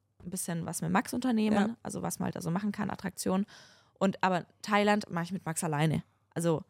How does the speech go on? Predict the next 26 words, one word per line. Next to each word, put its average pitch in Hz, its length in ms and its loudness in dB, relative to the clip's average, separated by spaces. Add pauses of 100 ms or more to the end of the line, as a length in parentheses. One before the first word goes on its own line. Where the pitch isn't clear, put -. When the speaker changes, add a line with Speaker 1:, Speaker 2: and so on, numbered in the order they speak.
(360)
Speaker 2:
Wir 175 120 6
können 202 320 2 (100)
Thailand 196 460 2
zusammen 196 460 2
machen 156 280 2
Speaker 1:
Wenn 170 80 4
du 180 80 4
Speaker 2:
und 196 80 6
Speaker 1:
ein 185 60 8
Speaker 2:
dann 185 100 6
Speaker 1:
Hotelurlaub 147 220 4
Speaker 2:
kannst, - 160 0
Speaker 1:
bist. - 240 -6
Speaker 2:
und 190 100 0
dann 190 160 2
kannst 196 340 -2 (160)
du 226 200 0
mit 220 160 2
meinem 180 180 2
Mann 208 300 2 (240)
Expedition 190 640 -2
ins 180 160 -4
Tierreich 247 460 2
Speaker 1:
Ja, 254 100 2
Speaker 2:
machen 294 200 0
Speaker 1:
gerne. 233 220 2